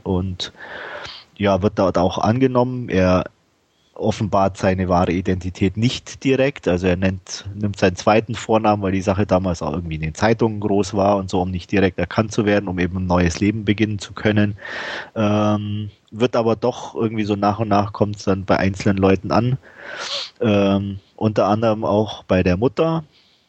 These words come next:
des Kindes, das damals, äh, gestorben ist, und die beginnt ihm ein bisschen zu folgen. Ähm,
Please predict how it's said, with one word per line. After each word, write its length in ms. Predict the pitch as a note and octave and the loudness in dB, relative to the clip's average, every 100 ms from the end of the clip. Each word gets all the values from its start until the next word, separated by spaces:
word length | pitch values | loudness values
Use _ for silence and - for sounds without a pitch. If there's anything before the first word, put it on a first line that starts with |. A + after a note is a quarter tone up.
| _ _ - | _ _ -4
des 140 | - | -2
Kindes, 360 | - C3+ B2+ - | 0 0 0 -2
das 220 | B2+ - | -6 0
damals, 440 | A2+ A2+ A2 - | 0 2 0 0
äh, 260 | G2+ G#2 G#2 | 0 2 2
gestorben 500 | G#2+ - G2+ G2+ G#2 | -2 0 2 2 0
ist, 180 | G#2 - | -2 -2
und 200 | F#2+ F#2 | -6 -2
die 260 | G2 G2 | 0 0
beginnt 420 | F#2 F2+ G2+ F#2+ G2 | -2 0 0 0 0
ihm 240 | F#2 F2+ | -2 0
ein 40 | F2 | -4
bisschen 300 | - F#2+ F2 | 0 -2 -2
zu 120 | - | -8
folgen. 480 | - F2+ F#2 E2+ D#2+ - - - - - | 2 4 4 2 -6 -12 -14 -14 -16 -8
Ähm, 580 | A2 G#2+ G#2 G#2+ G#2 G2+ | -2 0 2 0 -2 -6